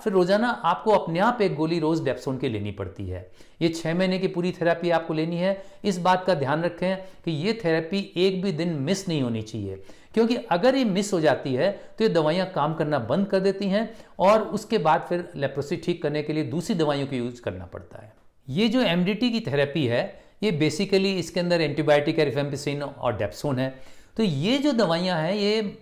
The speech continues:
जो इसका कीटाणु है लेप्रोसी का, Mycobacterium leprae, इसके against है। और इसके मारने के लिए आवश्यक है कि छह महीने तक बराबर दी जाए।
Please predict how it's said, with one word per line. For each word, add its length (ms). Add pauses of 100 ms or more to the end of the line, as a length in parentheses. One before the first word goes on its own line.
जो 260
इसका 340
कीटाणु 480
है 80
लेप्रोसी 420
का, 180 (380)
Mycobacterium 640
leprae, 360 (400)
इसके 300
against 420
है। 180 (280)
और 140
इसके 420
मारने 400
के 120
लिए 380
आवश्यक 500
है 180
कि 100
छह 260
महीने 200
तक 160
बराबर 400
दी 200
जाए। 340